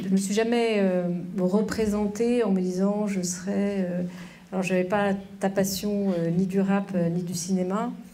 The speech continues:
Moi j'avais la passion des voyages, la passion d'apprendre et j'avais envie d'avoir une famille. Donc j'ai, et, et je voulais travailler pour quelque chose où,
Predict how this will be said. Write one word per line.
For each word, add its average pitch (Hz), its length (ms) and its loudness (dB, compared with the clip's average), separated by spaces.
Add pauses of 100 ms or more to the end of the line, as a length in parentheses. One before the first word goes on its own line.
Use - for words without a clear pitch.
(400)
Moi 208 180 4
j'avais 196 200 0
la 175 80 4
passion 190 320 0
des 185 120 2
voyages, 185 540 0 (760)
la 175 100 0
passion 196 320 0
d'apprendre 185 640 -2 (1300)
et 220 340 2
j'avais 190 220 2
envie 190 160 2
d'avoir 190 240 0
une 185 100 0
famille. 165 420 -2 (840)
Donc 196 220 4
j'ai, 202 600 0 (180)
et, 196 100 -4
et 202 380 2
je 196 140 2
voulais 226 340 2
travailler 226 580 0
pour 240 180 -6
quelque 196 260 -4
chose 226 380 -2
où, 180 580 0